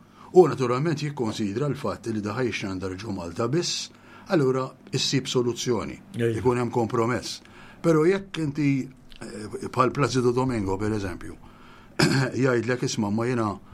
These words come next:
Speaker 1: eh, billi jiena joqgħod jixxandar l-Italja u ma nitħallas xejn." Mhux hekk? Eh, ġifieri jkun diffiċli li mbagħad l-, l-, l-, l-organizers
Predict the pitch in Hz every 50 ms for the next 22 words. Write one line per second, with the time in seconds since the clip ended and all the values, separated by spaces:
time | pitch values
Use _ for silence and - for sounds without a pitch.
0 | - - - - - - 135 117 117 117 120 127 123 110 110 123 120 117 123 120
1 | 120 127 127 113 120 123 110 113 113 131 123 - - 131 120 113 113 117 113 117
2 | 120 117 127 123 113 107 117 117 113 117 117 117 110 - - 123 117 117 120 104
3 | - - 95 82 76 - - - - - - - - - - - - - - -
4 | - - - - - - - - - 113 107 117 139 143 143 - - - - -
5 | - - - - - 127 127 123 - 120 113 123 117 123 123 123 123 117 139 135
6 | 123 113 127 117 - 160 147 - - - 101 90 - - - - - - - -
7 | - 117 117 117 113 110 117 160 165 139 113 - - - - - - - - -
8 | - - - - 120 113 - 104 113 107 101 101 101 - 107 117 110 110 151 190
9 | 160 147 147 147 127 117 175 156 147 185 190 151 120 123 131 113 95 92 - -
10 | - -